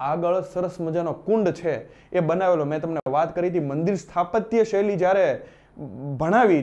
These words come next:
ત્યારે એવું કીધું હતું કે સોલંકીકાલીન મંદિરો છે ત્યાં તમને કુંડો પણ જોવા મળે છે. બરાબર છે,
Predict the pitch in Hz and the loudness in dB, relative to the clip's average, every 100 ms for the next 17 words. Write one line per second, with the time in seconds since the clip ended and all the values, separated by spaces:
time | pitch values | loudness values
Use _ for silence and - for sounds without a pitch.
0 | 170 180 175 175 185 202 214 180 160 147 | 4 4 4 4 4 2 2 0 -2 -4
1 | 151 202 214 196 190 185 160 151 185 220 | -4 -2 -2 -2 0 0 -2 -2 0 4
2 | 196 185 185 185 180 180 190 190 202 220 | 2 2 -2 -2 -4 -4 -6 -4 0 4
3 | 214 170 180 135 160 151 143 147 117 - | 4 2 -2 -2 0 2 2 2 0 -2
4 | 120 202 254 254 226 | 0 2 4 6 4